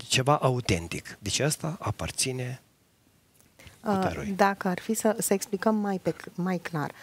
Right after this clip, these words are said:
Speaker 2: uh, ce reprezintă pecete și sigiliul, pentru ziua de astăzi ar fi cât de cât comparativ cu o ștampilă.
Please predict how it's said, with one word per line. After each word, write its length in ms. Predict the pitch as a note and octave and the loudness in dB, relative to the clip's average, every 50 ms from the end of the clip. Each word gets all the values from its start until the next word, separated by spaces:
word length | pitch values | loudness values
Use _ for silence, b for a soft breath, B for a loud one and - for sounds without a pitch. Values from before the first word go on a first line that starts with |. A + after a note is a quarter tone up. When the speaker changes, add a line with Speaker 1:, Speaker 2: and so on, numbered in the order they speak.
| B B B B | B B B B
Speaker 2:
uh, 140 | B E3 D#3+ | B -2 0
ce 120 | - - | 0 0
reprezintă 560 | F#3 F#3+ F3+ - - E3+ E3 F3 E3+ E3 E3+ | 2 0 2 2 2 2 2 2 0 0 0
pecete 340 | D#3+ - D#3 - E3+ - E3 | 0 0 0 -2 0 0 0
și 120 | D#3+ - D#3+ | 0 0 -2
sigiliul, 600 | - - C#3+ C#3+ - C3+ D3+ D#3+ D#3 F3+ F3+ E3+ | -2 -2 -4 -2 -2 -4 -4 -4 -2 -2 -2 2
pentru 260 | - F3 E3+ C#3+ - | 2 0 0 2 -2
ziua 300 | E3+ E3 - F3+ E3+ D#3+ | -2 2 2 2 2 2
de 80 | D#3 E3 | 2 2
astăzi 320 | F#3 A#3+ - - A#3 G3+ - | 2 2 4 2 0 2 2
ar 160 | - G3+ G3 | 0 0 0
fi 240 | - - C4 C4+ B3+ B B B B B B B _ | 0 0 0 0 0 B B B B B B B _
cât 120 | - C4 C4+ | 2 4 4
de 100 | B3 A#3 | 4 4
cât 260 | - - A3+ - - | 4 4 4 4 4
comparativ 680 | - - F#3 F3+ F#3 F3 E3 E3 E3 - B3+ C4 - - | 0 2 2 4 4 4 4 4 0 2 0 0 -2 -4
cu 400 | - - A3 A3 G#3+ G#3 G3 G3 - | 0 2 4 4 4 4 2 2 0
o 120 | G3+ G3 | 0 -2
ștampilă. 540 | F#3 - - G3 F#3+ F3+ - F3 D#3 C#3+ - | 0 2 2 2 2 2 0 -2 -2 -2 -4